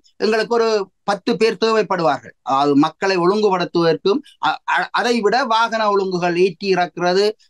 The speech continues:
இது, இவை சார்ந்த விஷயங்கள் இருக்கிறது. இது தேர்தல் அன்று. இதை விட கிராமம் கிராமமாக சென்று மக்களுக்கு விளங்கப்படுத்த வேண்டும். நாங்கள் தேசியத்திற்காக நிற்கிறோம், தமிழ் மக்கள் தங்களுடைய கொள்கைக்காக நிற்கிறார்கள், அஹ்,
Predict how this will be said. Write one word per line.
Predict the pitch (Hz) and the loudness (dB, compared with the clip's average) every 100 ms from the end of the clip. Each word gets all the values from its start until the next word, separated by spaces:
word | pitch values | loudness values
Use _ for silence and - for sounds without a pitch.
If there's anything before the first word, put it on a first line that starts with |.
| - | -6
இது, | 175 | -2
இவை | 185 202 190 | 0 0 0
சார்ந்த | 180 175 170 | 0 0 -2
விஷயங்கள் | 160 - 170 190 | -2 -2 0 2
இருக்கிறது. | 170 139 131 104 | 0 0 -2 -2
இது | 123 185 269 - | 0 2 0 -2
தேர்தல் | - 233 208 196 | 0 0 0 0
அன்று. | 151 - - | -2 -4 -8
இதை | 127 143 202 | -6 -2 0
விட | 151 135 151 208 _ _ _ _ _ | 0 0 0 -2 _ _ _ _ _
கிராமம் | 160 180 214 240 226 | -2 0 0 0 -2
கிராமமாக | 208 208 214 214 208 196 | 0 0 2 2 2 -2
சென்று | 190 196 226 | -4 -2 0
மக்களுக்கு | 185 - 208 208 180 202 | 0 -2 -2 -2 0 0
விளங்கப்படுத்த | 196 208 202 196 190 190 | 0 0 -2 -2 -2 0
வேண்டும். | 180 180 185 175 131 _ - | 2 2 2 2 0 _ -4
நாங்கள் | 151 175 190 208 - | 0 0 0 0 2
தேசியத்திற்காக | 185 214 214 208 - 202 - 196 180 196 | 2 2 0 -2 -2 -4 -2 -2 -2 -2
நிற்கிறோம், | 180 - 180 208 220 | -6 -4 -2 0 0
தமிழ் | 180 190 | -2 -2
மக்கள் | 196 180 214 | -2 -4 -4
தங்களுடைய | 202 202 190 180 | -4 -2 -2 -2
கொள்கைக்காக | - 208 220 190 185 175 160 | 0 0 0 -2 -2 -2 -4
நிற்கிறார்கள், | 151 - 190 196 202 233 233 _ _ _ - - | -10 -4 -2 0 0 0 -2 _ _ _ -20 -10
அஹ், | 175 160 156 | -4 -2 0